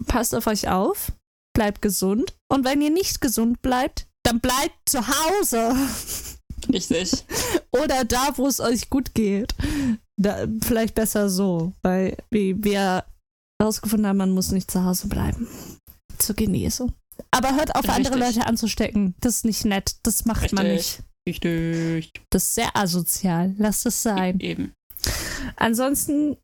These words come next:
Speaker 1: habe ich euch sehr lieb. Ich bedanke mich sehr fürs Zuhören. Und, ähm, schaut auf Instagram vorbei. Da sind wir in der Story recht aktiv mit Umfragen, dies, das. Haut mal eure Meinung rein. Und so.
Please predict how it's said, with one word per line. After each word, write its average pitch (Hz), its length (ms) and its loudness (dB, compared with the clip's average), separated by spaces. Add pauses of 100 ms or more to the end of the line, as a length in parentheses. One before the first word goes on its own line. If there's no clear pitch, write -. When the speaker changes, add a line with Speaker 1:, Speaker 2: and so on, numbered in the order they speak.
Speaker 1:
habe 262 200 2
ich - 100 -2
euch 202 120 0
sehr 196 160 0
lieb. 196 380 2
Ich - 140 -4
bedanke 233 360 0
mich 220 160 0
sehr 208 180 2
fürs - 260 -2
Zuhören. 202 960 0 (760)
Und, 262 800 0
ähm, 254 680 2 (880)
schaut 294 260 2
auf 240 140 -2
Instagram 233 440 0
vorbei. 220 680 0
Da 226 180 2
sind 233 300 0
wir 233 40 0
in 233 100 4
der 220 100 2
Story 220 420 2
recht 208 300 -2
aktiv 240 500 0
mit 220 160 2
Umfragen, 226 800 0
dies, 220 300 0
das. - 520 -2 (160)
Haut 220 160 2
mal 214 180 0
eure 208 160 2
Meinung 208 380 2
rein. 208 480 2 (1200)
Und 214 200 2
so. 202 300 0